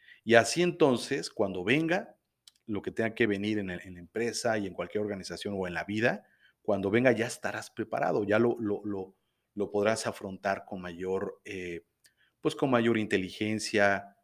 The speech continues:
con mayor audacia, con mayor facilidad y en consecuencia... Eh, no estar simplemente reparando y apagando fuegos, sino,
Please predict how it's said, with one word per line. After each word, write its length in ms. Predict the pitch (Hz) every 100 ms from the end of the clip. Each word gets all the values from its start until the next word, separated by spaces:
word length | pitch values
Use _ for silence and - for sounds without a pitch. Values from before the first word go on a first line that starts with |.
| _
con 140 | - 104
mayor 260 | 95 95 90
audacia, 840 | 87 92 98 - 104 92 90 - _ _
con 160 | - 117
mayor 180 | 104 98
facilidad 560 | 101 - 92 95 92 -
y 80 | 107
en 60 |
consecuencia... 840 | 98 101 104 - 95 92 101 92 - - - _ -
Eh, 280 | - 90 98
no 180 | 110
estar 500 | 110 - 110 104 104 - _ _
simplemente 840 | - - 107 104 98 98 98 95 98
reparando 640 | 92 92 90 92 95 95
y 60 |
apagando 400 | 90 90 90 90
fuegos, 340 | - 104 101 -
sino, 560 | 139 135 117 175 -